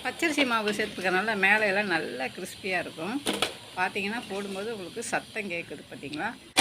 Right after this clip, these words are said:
நல்ல, அ, மேலே எல்லாம் மொறுமொறுப்பா இருந்தது. அதே சமயத்துல உள்ளே எல்லாம் வந்து நல்லா ஸ்பாஞ்ச் மாதிரி இருந்தது.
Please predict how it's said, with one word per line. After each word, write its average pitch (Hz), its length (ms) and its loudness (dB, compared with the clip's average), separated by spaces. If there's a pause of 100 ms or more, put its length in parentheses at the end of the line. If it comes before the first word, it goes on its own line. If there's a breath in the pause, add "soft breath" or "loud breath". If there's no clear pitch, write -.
(400)
நல்ல, 226 680 0
அ, 170 40 4
மேலே 185 320 4
எல்லாம் 190 320 2
மொறுமொறுப்பா 196 540 2
இருந்தது. 175 460 -2 (460)
அதே - 160 4
சமயத்துல - 460 8
உள்ளே 196 400 2
எல்லாம் 175 220 2
வந்து 170 220 -4
நல்லா 170 340 -2
ஸ்பாஞ்ச் 180 600 -6
மாதிரி 160 340 -2
இருந்தது. 143 380 -4